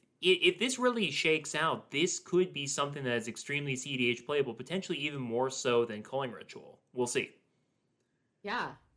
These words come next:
Speaker 2: totally agree.
Speaker 1: 'Cause again, that exile is ridiculous. It's not just destroying, it is literally exiling everything. And I would love to think that this has something to do with Karn, uh, detonating the Silex to,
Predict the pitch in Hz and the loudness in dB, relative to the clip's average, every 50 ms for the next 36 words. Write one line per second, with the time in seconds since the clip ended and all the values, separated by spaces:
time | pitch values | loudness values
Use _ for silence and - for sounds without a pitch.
0 | _ _ - 196 202 196 190 180 175 160 147 147 - - 92 - - - _ _ | _ _ -10 -10 -8 -6 -6 -6 -6 -6 -8 -10 -10 -14 -14 -14 -16 -18 _ _
1 | _ _ _ _ _ _ _ _ _ _ _ _ - 117 127 117 - 156 151 131 | _ _ _ _ _ _ _ _ _ _ _ _ -12 -10 -10 -6 -4 -2 -2 0
2 | 113 110 - - 160 185 - - - 143 113 107 107 107 107 113 117 - - 123 | -2 -2 -2 -2 -2 -2 -2 -4 -2 0 0 0 0 0 -2 -2 -4 -2 -2 -2
3 | 117 120 - 156 170 - 113 90 95 101 - 127 127 139 160 190 - - 226 196 | -2 0 0 -2 -2 -2 -6 -8 -8 -10 -10 -4 -2 0 0 0 0 -2 -4 -2
4 | - 208 180 - - 185 190 180 139 104 - - 156 175 165 156 143 156 160 160 | -2 -4 -4 -2 0 2 2 2 2 0 -4 -2 0 0 0 0 0 0 2 2
5 | 156 143 143 139 - - _ _ _ _ - 160 180 180 180 - - - 131 120 | 2 0 0 -4 -6 -10 _ _ _ _ -2 -2 -2 -2 -2 -4 -2 0 0 2
6 | 113 113 110 107 107 110 117 117 131 131 107 151 156 147 - 143 156 175 - 147 | 0 0 -2 -4 -4 -4 -4 -4 -4 -4 -2 -2 -2 -2 0 2 2 2 2 2
7 | 143 151 185 202 180 170 - - 147 135 131 117 - 135 127 - 135 131 123 - | 2 0 0 0 0 -2 -2 -2 -2 0 -2 -2 -2 -4 -4 -2 -2 -2 0 0
8 | 139 135 127 123 117 123 113 107 - - - 131 123 123 123 117 113 107 - _ | 0 0 0 0 0 0 -2 -2 -4 -4 -2 0 2 2 2 0 -2 -4 -10 _
9 | _ _ _ _ _ _ _ - 120 117 113 113 107 107 110 - - _ _ _ | _ _ _ _ _ _ _ 0 2 4 4 4 4 2 0 -6 -14 _ _ _
10 | _ 139 131 151 143 139 135 131 127 127 127 123 120 117 113 113 107 - - 131 | _ -8 0 2 2 2 2 2 2 2 4 2 2 0 -2 -4 -4 -2 0 2
11 | 123 123 120 113 110 104 107 113 110 - - - - - - 123 117 113 113 113 | 2 2 2 2 2 0 -2 -2 -2 -4 -4 -4 -4 -4 -2 0 0 0 0 0
12 | 110 110 107 110 | -2 -4 -4 -6